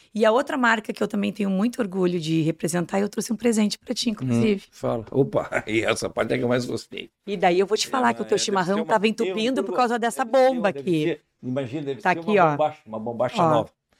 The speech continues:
Speaker 2: Deve
Speaker 1: Aqui,
Speaker 2: ser uma
Speaker 1: ó.
Speaker 2: bom-, um carro, um carro,
Speaker 1: Primeiro
Speaker 2: um Jeep da, é, me fala.
Speaker 1: Primeira bomba mil furos de aço inox.
Speaker 2: Mil furos?
Speaker 1: Feita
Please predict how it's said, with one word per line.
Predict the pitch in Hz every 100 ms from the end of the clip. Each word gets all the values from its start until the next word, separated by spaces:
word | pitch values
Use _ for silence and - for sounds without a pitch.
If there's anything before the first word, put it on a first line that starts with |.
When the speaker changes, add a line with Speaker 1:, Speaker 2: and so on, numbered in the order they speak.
| _ _
Speaker 2:
Deve | 104
Speaker 1:
Aqui, | -
Speaker 2:
ser | 147
uma | 170
Speaker 1:
ó. | 147
Speaker 2:
bom-, | 131 - - _ _ _
um | 120
carro, | 113 139 120 123
um |
carro, | - 127 220
Speaker 1:
Primeiro | 240 220 233 262 285 _
Speaker 2:
um | 113
Jeep | 117 170 139
da, | 120 113 98 107 -
é, | 101 98 _
me | -
fala. | - -
Speaker 1:
Primeira | - 220 214 214 254 294 -
bomba | 220 185 214 208 233 240 254 247 _ _ _
mil | 240 220 226 277
furos | 339 - 233 233 240 247 - -
de | 180 208
aço | 185 190 -
inox. | 202 180 165 - - - - _
Speaker 2:
Mil | - 98 107 170 156
furos? | - - - 151 - -
Speaker 1:
Feita | 220 208 214 -